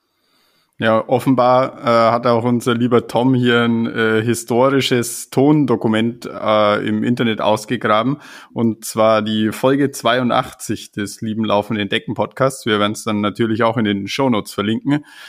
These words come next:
äh, in dem ich zu meinen Triathlon-Ambitionen befragt werde, wurde. Ja, aber da kann ich ja eben auch nur dazu sagen, das war eben, äh, lange bevor ich die anderen drei Protagonisten hier,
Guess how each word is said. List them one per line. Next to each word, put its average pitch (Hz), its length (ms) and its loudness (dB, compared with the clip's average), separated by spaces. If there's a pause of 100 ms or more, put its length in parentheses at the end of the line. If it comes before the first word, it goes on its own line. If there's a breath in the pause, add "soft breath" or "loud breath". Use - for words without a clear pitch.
(260 loud breath)
äh, 107 380 2
in 117 260 -4
dem 120 360 2
ich - 480 -6
zu 110 240 -2
meinen 101 560 0
Triathlon-Ambitionen 101 1800 -2
befragt 98 760 -4 (140)
werde, 98 840 -2
wurde. 110 580 0 (720 soft breath)
Ja, 95 480 0 (220)
aber 101 340 0
da 107 240 2
kann 117 180 -2
ich 113 140 -4
ja 110 200 2
eben 110 180 0
auch 107 200 0
nur 113 140 0
dazu 107 240 -4
sagen, 113 320 0
das 110 180 -4
war 104 140 2
eben, 104 400 -2 (600 soft breath)
äh, 98 200 -2
lange 113 400 2
bevor 120 540 2
ich - 440 -4
die 110 320 -2
anderen 117 380 2
drei 107 280 2
Protagonisten 113 840 -2
hier, 110 580 0